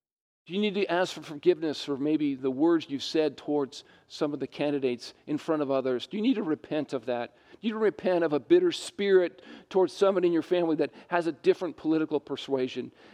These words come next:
and be more reconciling? Do you need to repent of not praying for our nation and, and both candidates that God will do what is right? God is calling his church to repentance. He's calling us to be political without being partisan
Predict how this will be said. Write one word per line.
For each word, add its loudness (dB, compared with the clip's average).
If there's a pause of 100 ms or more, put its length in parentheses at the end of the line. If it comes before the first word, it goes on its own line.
and -2
be 0
more 2
reconciling? -4 (520)
Do -6
you 2
need 2
to 0
repent 4
of 0
not -2
praying 2 (220)
for 0
our 0
nation 2
and, -2 (120)
and -6
both 4
candidates -4
that -10
God -2
will -6
do -4
what -6
is -10
right? -14 (800)
God 2
is -2
calling 0
his -6
church -4
to -8
repentance. -10 (480)
He's -4
calling 2
us 2
to -2
be -6 (220)
political 4
without 2
being -4
partisan -2